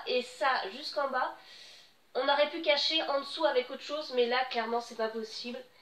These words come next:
C'était clairement tout transparent, je pouvais pas vous faire montrer, euh, sans avoir, euh, quelque chose en dessous, hein, sans, euh, sans le legging.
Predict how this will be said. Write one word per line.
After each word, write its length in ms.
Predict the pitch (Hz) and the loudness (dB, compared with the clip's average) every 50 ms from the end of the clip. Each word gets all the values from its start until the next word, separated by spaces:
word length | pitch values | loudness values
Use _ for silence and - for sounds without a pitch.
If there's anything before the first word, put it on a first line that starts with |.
| - - _ _ _ _ _ | -20 -20 _ _ _ _ _
C'était 420 | - 254 247 247 - 285 294 - - - | -12 -12 -10 -8 -6 -6 -6 -6 -8 -8
clairement 640 | - - 302 311 320 320 311 302 302 311 339 330 - - | -6 2 4 4 4 4 4 4 6 6 4 4 0 -2
tout 160 | - 349 359 | 0 0 0
transparent, 600 | 349 - 349 339 320 320 - 302 285 277 277 302 | 0 -2 -4 -4 -4 -2 0 2 4 6 4 4
je 100 | 302 - - | 2 0 -4
pouvais 220 | - 247 240 240 | -2 -2 -2 0
pas 140 | - 294 311 | 2 0 0
vous 120 | 320 277 269 | 0 -2 -4
faire 220 | - 285 262 240 | -4 -4 -2 -2
montrer, 420 | 247 247 240 - - 277 277 277 | -4 -4 -4 -4 -2 0 2 2
euh, 320 | 254 214 196 190 190 190 190 | 4 4 4 2 2 0 -2
sans 280 | - - 311 311 302 | -2 0 2 2 4
avoir, 380 | 294 262 240 240 254 262 254 247 | 4 4 4 4 4 4 4 4
euh, 200 | 240 214 208 202 - | 2 2 2 0 -2
quelque 180 | 269 262 - | -4 -4 -4
chose 220 | - 294 294 277 269 | -6 -6 -4 0 2
en 100 | 240 240 | 2 2
dessous, 300 | 240 - - - 285 262 | 2 -2 -6 -4 0 0
hein, 120 | 226 - | 0 0
sans, 340 | - - 262 254 247 240 240 | -2 -2 -4 -4 -2 -2 0
euh, 180 | 254 247 240 240 | 0 0 0 0
sans 200 | - - 294 285 | 0 -2 -2 -2
le 80 | 285 269 | 0 -2
legging. 460 | 277 254 214 247 262 277 285 - | -4 -4 -4 -4 -4 -4 -6 -8